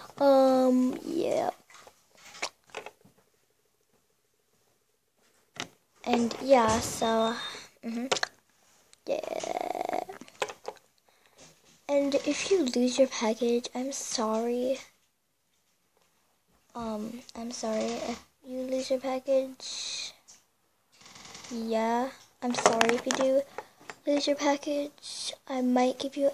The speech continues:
a pet or something still. But yeah, um, I'm sorry if you lose your package. I might not be able to trust you enough to give you another pet. Because, you know, some people say, "Oh, I lost my package," and they actually didn't. They're just, like, scamming you and you, making you feel bad.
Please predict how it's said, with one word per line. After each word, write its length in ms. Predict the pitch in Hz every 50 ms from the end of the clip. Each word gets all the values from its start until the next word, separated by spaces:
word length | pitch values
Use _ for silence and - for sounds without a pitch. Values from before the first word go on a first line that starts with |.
| -
a 240 | 262 262 262 262 262 -
pet 280 | - - - 294 285
or 80 | 285 285
something 440 | - - 302 339 320 277 277 285 294 -
still. 400 | - - - 302 294 294 302 294 - - - - - - - - _ _ _ _
But 200 | - 302 285 -
yeah, 220 | - 262 - - 269 - 370 - - - - - - - - -
um, 360 | 269 262 262 254 254 262 269 -
I'm 140 | - 269 277
sorry 360 | 269 - 269 262 262 262 262 262 269
if 160 | - - - 269
you 60 | 254
lose 180 | 262 254 254
your 80 | 254 254
package. 320 | 262 254 247 254 247 240 -
I 120 | - 247
might 200 | 233 233 240 240
not 220 | 254 254 247 - -
be 100 | 247 247
able 220 | 233 233 247 233
to 100 | 240 233
trust 380 | - - 233 233 - - - 226
you 100 | 226 - -
enough 280 | 226 226 226 233 - -
to 100 | - 269
give 160 | 254 254 240
you 100 | 247 233
another 320 | 233 233 233 233 226 226
pet. 300 | 233 - - 233 233 - - - - - - - - - -
Because, 300 | - 277 - 285 254 262
you 80 | 262
know, 100 | 247 233
some 240 | 233 233 - 269 262
people 200 | 269 269 254 262
say, 380 | 247 - - 247 233 233 233 240 - - - - - - - - - - _ _ - -
"Oh, 180 | 320 339 339 -
I 80 | 277 285
lost 240 | 277 285 294 285 -
my 80 | 294 269
package," 680 | 269 269 277 285 285 277 - 262 247 247 247 247 - -
and 160 | 233 220 220
they 100 | 220 220
actually 360 | 220 226 226 - - 226 220
didn't. 260 | 226 226 226 226 247
They're 120 | 240 214 214
just, 300 | - 233 208 - - -
like, 160 | 214 - -
scamming 500 | - - - - 233 233 240 240 247 247
you 120 | 240 240
and 200 | 233 - 233 220
you, 200 | 220 214 233 - -
making 380 | 226 214 214 220 - 220 214
you 60 | 214 220
feel 160 | - 233 233
bad. 240 | - 254 254 254